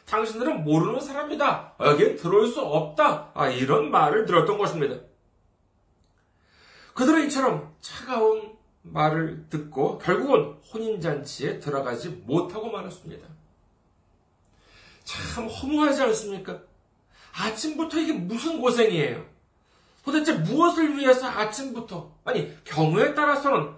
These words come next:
뭐 피부 관리다 뭐다 해서 오랫동안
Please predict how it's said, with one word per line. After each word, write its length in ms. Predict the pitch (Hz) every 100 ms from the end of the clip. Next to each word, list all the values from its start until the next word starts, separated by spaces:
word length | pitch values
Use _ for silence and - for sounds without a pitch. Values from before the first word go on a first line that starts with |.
| _
뭐 360 | - 139 147 147
피부 300 | - - 240
관리다 380 | 233 190 196 190
뭐다 480 | 160 185 208 202 170
해서 540 | 196 180 208 196 226 - -
오랫동안 800 | 147 262 302 320 302 214 -